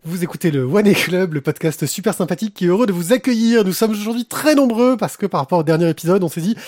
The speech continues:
qu'il fallait qu'on mette les, les choses à donf. Et j'ai un public, euh, vraiment, euh,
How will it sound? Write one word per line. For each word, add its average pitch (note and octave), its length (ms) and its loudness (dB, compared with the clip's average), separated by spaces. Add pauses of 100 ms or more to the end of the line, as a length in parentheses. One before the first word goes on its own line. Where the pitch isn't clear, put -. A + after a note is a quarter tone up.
(140)
qu'il A#3+ 140 -4
fallait B3+ 180 0
qu'on A3 160 -2
mette C4 220 0
les, G3+ 200 -2
les G3 340 -6
choses A#3+ 220 -2
à G#3 80 2
donf. G#3+ 340 0 (300)
Et F3+ 60 2
j'ai A3+ 120 2
un A#3+ 100 4
public, C4 420 0
euh, G3+ 240 4 (280)
vraiment, A#3 540 4
euh, G3 160 2